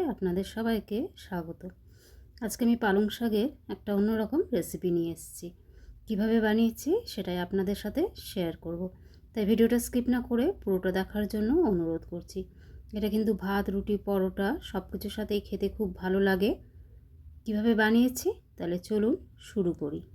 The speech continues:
ভালো লাগলে অবশ্যই লাইক, কমেন্ট, শেয়ার করে আমার পাশে থাকবেন। এখন বাজারে ফ্রেশ পালং শাক এসছে, এখানে আমি ছোট পালং নিয়ে নিয়েছি, এগুলোকে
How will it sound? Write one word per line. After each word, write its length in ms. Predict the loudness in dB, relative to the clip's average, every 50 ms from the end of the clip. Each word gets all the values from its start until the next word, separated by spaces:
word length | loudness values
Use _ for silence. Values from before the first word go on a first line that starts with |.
| -20 -20 -20 -18 -10
ভালো 260 | -2 0 4 4 6 6
লাগলে 360 | 6 6 4 4 2 2 2 2 2 0
অবশ্যই 360 | 0 0 0 0 0 0 0 2
লাইক, 200 | 2 2 0 0 -2
কমেন্ট, 260 | 0 2 2 2 2
শেয়ার 240 | 2 2 2 2 2 2
করে 220 | 2 2 2 2 0 0 -2
আমার 200 | -2 -2 -2 -2 -2
পাশে 280 | -2 -2 -2 -4 -6 -4
থাকবেন। 440 | -4 -4 -4 -4 -6 -8 -10 -10 -12 -14 -16 -16 -16 -16 -16 -18 -18 -18 -18 -20 -20 -20 -20 -20 -20 -20 -20 -20 -20 -20 -20 -20 -20 -20 -20 -18 -20 -20 -20 -18 -16 -16 -16 -16 -20 -20 -20 -20 -20 -20 -20 -16 -12
এখন 200 | -8 -4 -2 0 2
বাজারে 400 | 4 4 4 6 6 6 6 4 4 2 -2 -6 -14
ফ্রেশ 260 | -8 -2 -2 -2 -2 -2 -4
পালং 240 | -2 0 2 2 2 0
শাক 240 | 0 -2 -2 0 0
এসছে, 440 | 0 0 -2 -4 -6 -4 0 0 0 0 -2 -6 -12 -20 -20 -20 -20 -20 -20 -20 -20 -16 -10
এখানে 200 | -4 0 2 4
আমি 100 | 4 2
ছোট 200 | 2 0 -2 -2 0 0
পালং 260 | 2 2 4 4 4 4 4
নিয়ে 160 | 4 4 4
নিয়েছি, 440 | 4 4 4 4 2 0 0 0 0 0 0 -2 -8 -20 -20 -20 -20 -20 -20 -20 -20 -20 -20 -20 -20 -20 -20 -20 -20 -20 -12 -4
এগুলোকে 380 | -2 0 2 2 2 2 2